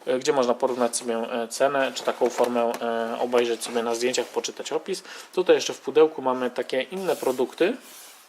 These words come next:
e, tej firmy. Jak widać, są w kształcie serca, jakieś tam zwykłe foremki, e, formy kwadratowe, e, prostokątne.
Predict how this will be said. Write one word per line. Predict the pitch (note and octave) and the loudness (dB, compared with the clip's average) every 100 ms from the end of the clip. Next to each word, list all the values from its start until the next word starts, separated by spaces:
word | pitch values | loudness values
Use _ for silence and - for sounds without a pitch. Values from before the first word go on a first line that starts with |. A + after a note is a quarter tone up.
| _ - - - - - - | _ -20 -20 -20 -20 -20 -10
e, | D3 B2+ B2 | -4 -2 2
tej | C#3+ C3+ | 2 2
firmy. | E3 F3 | 2 0
Jak | C#3 B2 | -2 -2
widać, | A#2+ A#2 | -2 -2
są | A#2+ | -2
w | - | -2
kształcie | B2+ A#2 A#2+ | -2 0 0
serca, | - D3 C#3+ - B2 A#2 A#2 | 0 0 0 0 2 2 0
jakieś | A2 A#2 | -4 -8
tam | - A#2 A2+ | -4 -4 -4
zwykłe | C#3+ C#3+ B2 A2 | -4 0 2 2
foremki, | B2+ B2+ C3+ B2 B2 A2+ - - - B2+ | 2 0 0 -4 -6 -6 -10 -18 -10 -6
e, | |
formy | B2 B2+ B2 A#2 | 2 4 4 0
kwadratowe, | - B2+ A#2+ A#2 D#3+ D3 C#3 C3 - - | 2 2 2 4 4 6 4 2 -2 -2
e, | C3 | 0
prostokątne. | B2 B2 - A#2+ D3+ C#3+ - C3+ | 2 0 -2 0 2 2 0 0